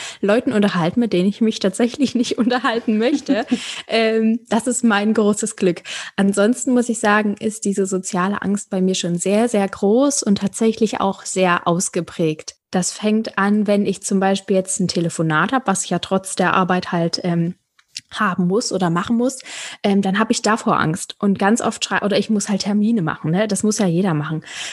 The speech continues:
Speaker 1: Und dann schreibe ich mir tatsächlich vorher die Dinge auf, die ich sagen will.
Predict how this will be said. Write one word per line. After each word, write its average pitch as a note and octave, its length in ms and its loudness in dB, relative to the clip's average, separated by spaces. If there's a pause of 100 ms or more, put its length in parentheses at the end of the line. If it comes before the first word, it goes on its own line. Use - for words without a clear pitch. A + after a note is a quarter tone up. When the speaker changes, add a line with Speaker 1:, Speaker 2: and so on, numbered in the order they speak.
Speaker 1:
Und F#3 200 0
dann F#3 100 2
schreibe G3 260 2
ich B3 100 0
mir A3 80 2
tatsächlich A3 540 0
vorher A3 580 0 (360)
die G3 100 0
Dinge G#3 280 0
auf, G#3 200 -2
die G#3+ 100 0
ich G3 100 -4
sagen F#3+ 340 2
will. D#3+ 220 -2